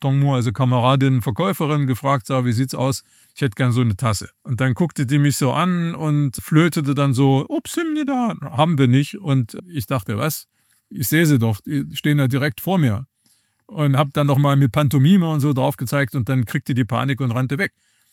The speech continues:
Also ich konnte die Kaffeetasse nicht kaufen. Warum? Weil das war Dekoration.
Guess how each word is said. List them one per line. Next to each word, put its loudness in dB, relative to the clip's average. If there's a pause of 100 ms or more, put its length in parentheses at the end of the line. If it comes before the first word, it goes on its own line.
(160)
Also 2 (200)
ich -6
konnte 2
die -2
Kaffeetasse 0
nicht -2
kaufen. -4
Warum? 2 (260)
Weil 0
das -2
war 2
Dekoration. -2